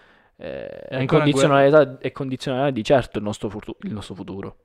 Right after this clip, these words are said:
Speaker 2: È anche una guerra che ha coinvolto tutti, senza guardare in faccia nessuno. Mentre una volta andavano a combattere solo i soldati, adesso tutti
Speaker 1: Indiscriminatamente
Speaker 2: quanti
Speaker 1: tutti sono coinvolti.
Speaker 2: si sono trovati in prima linea.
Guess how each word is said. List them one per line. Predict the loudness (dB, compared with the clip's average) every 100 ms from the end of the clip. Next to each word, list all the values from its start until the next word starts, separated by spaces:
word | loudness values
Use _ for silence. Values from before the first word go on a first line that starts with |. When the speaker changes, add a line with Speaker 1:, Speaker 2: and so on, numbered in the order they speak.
| _
Speaker 2:
È | -10
anche | -6 -4 -2
una | -2
guerra | -2 -4 -4
che | -4 -4
ha | -4 -4 -4 -8 -10
coinvolto | -10 -6 -4 -4 -6 -8 -6 -6
tutti, | -4 -6 -8 -18 _
senza | _ -14 -12
guardare | -10 -8 -10
in | -10
faccia | -12 -12 -16
nessuno. | -16 -14 -14 -14 _ _ _ -6
Mentre | -4 -2
una | 0
volta | -2 -2 -4
andavano | -4 -4 -6
a |
combattere | -8 -10 -10 -12 -16
solo | -14 -14
i |
soldati, | -12 -12 -6 -6 -4
adesso | -6 -8 -10 -8 -6 -4 -2 -4 -6 -12 -4
tutti | 0
Speaker 1:
Indiscriminatamente | 2 2 2 4 4 4 4 2 4
Speaker 2:
quanti | 2
Speaker 1:
tutti | 4 0 -2 -2
sono | -2 -2
coinvolti. | -4 -2 -2 -2
Speaker 2:
si |
sono | -4 -2
trovati | 0 0 -4
in |
prima | -8 -8 -10
linea. | -12 -16